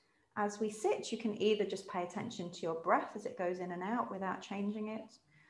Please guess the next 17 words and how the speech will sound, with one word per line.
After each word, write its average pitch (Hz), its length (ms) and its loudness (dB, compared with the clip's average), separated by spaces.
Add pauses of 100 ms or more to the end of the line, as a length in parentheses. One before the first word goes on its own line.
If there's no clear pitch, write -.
(300)
or 196 180 -2
you 196 140 -4
might 190 260 2
want 180 200 2
to - 120 -6
experiment 180 800 4
with, 170 540 0 (240)
um, 160 520 -10 (920)
with 196 200 -4
listening 220 760 2 (220)
to, 202 560 -4 (1200)
um, 180 380 -8
imagined 180 960 -4 (880)
chanting 160 720 -6
in 170 140 -8
your 160 160 -6
head 160 280 -6